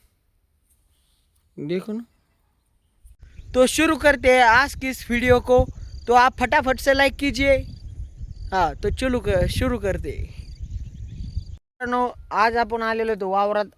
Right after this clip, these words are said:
आणि वावरात आल्यावर आम्हाला आहे ना, अशा लय गारगोटी दिसल्या. हे बघा आता, ह्यो बघा, याला आमच्याकडे अशा गारगोटी म्हणतात, आणि याच्यात म्हणतात, अं, आता यांना आपण फोडून बघू,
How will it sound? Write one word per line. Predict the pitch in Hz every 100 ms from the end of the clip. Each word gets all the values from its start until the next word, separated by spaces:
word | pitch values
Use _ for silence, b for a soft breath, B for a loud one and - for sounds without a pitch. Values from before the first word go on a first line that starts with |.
| -
आणि | 175
वावरात | 185 196 214 226 220
आल्यावर | 214 208 208
आम्हाला | 208 214
आहे | 208
ना, | 170 165
अशा | 196 175
लय | 202 220
गारगोटी | 202 202 190 190 190
दिसल्या. | 185 170 147
हे | 160
बघा | 156
आता, | 143 127
ह्यो | 156
बघा, | 170 180 143 - b b b _ 147
याला | 165
आमच्याकडे | 175 190 170 151
अशा | 165 165
गारगोटी | 147 180 190 196 202
म्हणतात, | 175 135 151 165 _ _ _ _ _ _ - -
आणि | 139 147 151 151 151 147 165
याच्यात | 185 208
म्हणतात, | 185 156 139 147 151
अं, | 175 175 175 - - - _ -
आता | 143
यांना | 185 214 208
आपण | 165 175
फोडून | 160 196 214 202
बघू, | 214